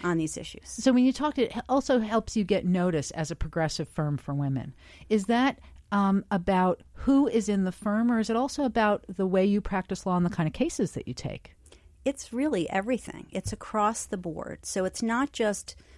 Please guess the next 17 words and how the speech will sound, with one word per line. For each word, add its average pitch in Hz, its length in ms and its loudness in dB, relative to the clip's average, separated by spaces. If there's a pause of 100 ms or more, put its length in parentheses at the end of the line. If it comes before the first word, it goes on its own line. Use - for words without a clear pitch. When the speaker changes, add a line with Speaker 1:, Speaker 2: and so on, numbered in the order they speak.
(120)
Speaker 1:
sort 185 180 -2
of 165 80 -6
how 185 240 -2
we 175 180 0
are 156 300 2
internally, 156 720 -4
culturally, - 840 -6 (200)
but 185 200 -2
who 247 240 -6
we 240 200 -2
are 160 420 2 (100)
to 185 220 -6
our 156 120 -2
clients, 160 800 -8 (120)
to 185 120 -6
the 151 100 -6
community, 160 680 -2